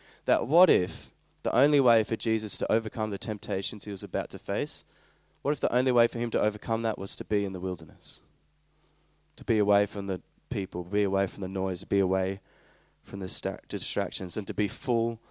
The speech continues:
of the Holy Spirit, to be praying and connecting with his Father, so that when the devil comes to him, you know, and, and tempts him, he snaps back. He's got scripture already on his mind.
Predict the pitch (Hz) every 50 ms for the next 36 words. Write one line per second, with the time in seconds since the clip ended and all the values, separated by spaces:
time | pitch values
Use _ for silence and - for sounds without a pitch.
0 | _ _ _ _ - - 95 - 98 98 107 101 101 101 98 - - - - 98
1 | 90 85 82 - _ _ - - - 104 95 - - - 110 104 107 107 107 104
2 | 107 - - - 107 92 - - 101 98 98 - 101 92 - - - 90 90 92
3 | 92 90 87 - _ _ - - - - _ _ _ - - - - - 120 117
4 | 107 190 87 - 113 107 104 104 - - 143 147 143 123 110 - 143 139 147 147
5 | - - - 107 92 87 85 90 92 - - _ _ _ _ _ _ _ _ _
6 | _ _ _ _ _ _ _ _ _ _ _ _ _ _ _ _ _ _ - -
7 | 104 90 87 - _ _ _ _ - 101 95 95 - - 95 95 92 92 - -
8 | 139 139 151 - - - - 92 87 85 - _ _ _ _ _ _ - 123 117
9 | - - 151 135 113 - - - 113 120 117 - - - - - 110 - - 139
10 | - - - - 139 131 - - 120 107 - 117 117 113 107 107 101 104 95 87
11 | 104 107 113 107 101 90 - -